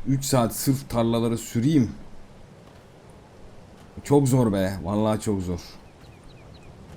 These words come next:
Yani şimdi kiralamak da istemiyorum taş toplayıcıyı. Satın alması ne kadardı ki onun?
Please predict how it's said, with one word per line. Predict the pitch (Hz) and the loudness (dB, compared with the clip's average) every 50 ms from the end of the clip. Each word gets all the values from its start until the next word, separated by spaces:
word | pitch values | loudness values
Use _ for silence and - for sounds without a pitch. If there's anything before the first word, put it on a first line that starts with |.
| - - - - - - - | -20 -20 -20 -20 -18 -10 -4
Yani | 87 104 104 | -2 -2 0
şimdi | - 123 127 117 | 0 -2 -2 -2
kiralamak | - - 120 120 120 123 131 139 151 139 | -2 0 2 4 4 4 4 4 4 2
da | 135 | 0
istemiyorum | 135 131 - - 123 143 185 202 214 185 | 0 0 0 2 2 4 4 4 2 2
taş | - 196 185 190 | 2 2 0 2
toplayıcıyı. | - 196 - - 156 185 185 175 165 185 185 185 - - - - - - - - - - - - | 0 -2 -2 0 0 0 0 0 0 0 0 0 -2 -6 -12 -16 -16 -16 -18 -18 -18 -16 -12 -8
Satın | - - - 185 - 302 | -4 -2 -2 0 0 0
alması | 311 311 277 294 277 - 285 | 0 2 2 2 2 2 2
ne | 294 | 0
kadardı | 294 285 285 277 269 220 247 | 0 0 -2 -2 -2 -4 -6
ki | - - | -4 -2
onun? | 147 98 80 78 | -2 -2 -2 -4